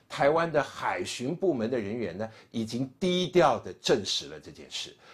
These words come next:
不过到了晚上，台湾的海巡部门就对这个消息做了否认，说啊，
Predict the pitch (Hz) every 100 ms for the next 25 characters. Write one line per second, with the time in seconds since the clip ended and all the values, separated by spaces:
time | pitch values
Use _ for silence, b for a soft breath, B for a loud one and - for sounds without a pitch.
0 | B 190 208 214 214 185 156 98 - 156
1 | - b b - 175 214 196 - 127 -
2 | 165 185 156 107 135 B B 240 - 196
3 | 156 160 127 139 131 135 104 - 107 95
4 | - - 87 90 b b - 165 147 113